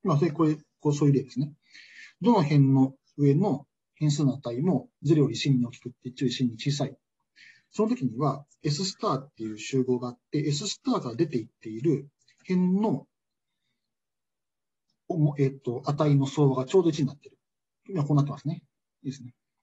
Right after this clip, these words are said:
で、この時に何するかっていうと、これSスターが、があるんですけども、S、Sスターを一つの点に縮約したグラフっていうのを作ります。で、これを今Gプライムと書きます。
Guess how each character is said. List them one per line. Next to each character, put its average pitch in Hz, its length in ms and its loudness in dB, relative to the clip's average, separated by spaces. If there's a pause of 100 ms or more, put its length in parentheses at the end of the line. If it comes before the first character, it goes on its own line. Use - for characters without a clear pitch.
(720)
で、 190 80 -4
こ 240 60 2
の 302 80 6
時 285 60 2
に 170 60 2
何 214 140 0
す - 80 -6
る 127 80 -4
か 120 60 -12
っ - 100 -20
て - 100 -16
い 110 60 -10
う 113 140 -18
と、 151 180 2
こ - 140 -4
れ 202 60 0
S 165 160 -4
ス - 120 -10
タ 320 120 -2
ー 131 120 -2
が、 - 220 -12
が 135 100 -4
あ 143 60 0
る 135 60 2
ん 117 40 -6
で 110 60 -10
す - 80 -14
け 113 80 -12
ど 113 80 -14
も、 143 280 -4 (140)
S、 - 240 -10 (800)
S 160 200 -2
ス - 200 -10
タ 311 80 -2
ー 135 180 -4
を 147 280 -2
一 220 180 -6
つ - 120 -14
の 123 120 -4
点 127 240 -4
に 127 60 -4
縮 151 200 -6
約 143 180 -2
し - 80 -10
た 135 80 -4
グ 143 80 2
ラ - 80 0
フ - 120 -16
っ - 20 -20 (120)
て 117 80 -12
い - 20 -12
う 123 40 -6
の 135 60 -2
を 127 60 -6
作 - 140 -20
り - 80 -16
ま 104 140 -18
す。 - 180 -20 (100)
で、 165 80 -6
こ 208 120 -6
れ 226 120 -4
を 240 100 0
今 143 280 2
G 135 500 0
プ - 80 -10
ラ 131 80 -2
イ 107 80 -8
ム 107 60 -20
と - 200 -20
書 - 160 -20
き - 40 -20
ま - 80 -20
す。 - 160 -20